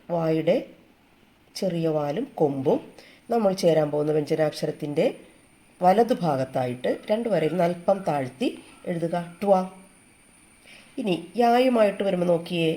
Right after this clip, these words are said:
സ, സ, യ. ഇവിടെ ഏത് ഭാഗമാണ് വന്നത്? ഈ യായുടെ അവസാനത്തെ ഭാഗം, വലതുഭാഗത്തെ ഭാഗം സ-, നമ്മുടെ അക്ഷരത്തിൻ്റെ വലതുഭാഗത്ത് ചേർക്കുക, സ്യ.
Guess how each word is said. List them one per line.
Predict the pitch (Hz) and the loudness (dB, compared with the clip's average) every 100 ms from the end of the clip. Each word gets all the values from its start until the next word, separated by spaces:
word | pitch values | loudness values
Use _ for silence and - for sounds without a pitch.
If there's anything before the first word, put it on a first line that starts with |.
| - - _ _ _ - | -4 -20 _ _ _ -14
സ, | - 185 240 320 - | 0 0 0 -4 -4
സ, | 175 175 247 - 156 | 2 4 2 0 0
യ. | 131 - - | 0 -8 -8
ഇവിടെ | 254 247 | -2 0
ഏത് | 233 233 | 2 2
ഭാഗമാണ് | 220 220 208 196 | 2 2 2 2
വന്നത്? | 190 185 185 185 - _ _ _ 208 | 2 2 2 0 -20 _ _ _ -8
ഈ | 262 240 | -2 2
യായുടെ | 165 156 151 208 | 2 2 2 2
അവസാനത്തെ | 196 196 214 202 190 165 - 208 - - - - 156 | 0 2 4 4 4 2 2 0 0 -14 -20 -8 0
ഭാഗം, | 139 131 - | 0 0 2
വലതുഭാഗത്തെ | 170 175 170 160 147 139 143 139 | 2 2 -2 -4 -4 -4 -8 -8
ഭാഗം | 139 131 208 339 - - _ - | -8 2 2 2 -10 -20 _ -6
സ-, | 269 - - _ - 269 | -6 -6 -20 _ -2 0
നമ്മുടെ | 240 196 | 2 0
അക്ഷരത്തിൻ്റെ | 190 170 151 139 139 311 | 0 -4 -2 -2 0 2
വലതുഭാഗത്ത് | 160 131 127 123 123 143 | 2 0 0 -2 -6 -6
ചേർക്കുക, | 131 - 123 - - | -6 -4 -6 -6 -14
സ്യ. | - | 0